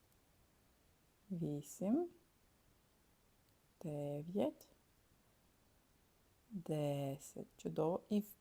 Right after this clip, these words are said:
бік пішли. Раз. Два. Стабілізуйте ногу.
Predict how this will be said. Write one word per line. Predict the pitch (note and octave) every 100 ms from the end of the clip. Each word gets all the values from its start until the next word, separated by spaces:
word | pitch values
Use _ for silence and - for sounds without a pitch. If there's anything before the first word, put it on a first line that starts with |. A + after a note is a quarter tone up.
| _
бік | E3 D3+ - -
пішли. | - - - D3+
Раз. | D#3 E3 A#3+ - - - _ _ _ _ _ _ _ _ _ _ _ _ _ _ _ _ _ - - -
Два. | D#3 D3+ D3+ D#3+
Стабілізуйте | - - F3+ F3 E3 D#3+ - D#3 - -
ногу. | -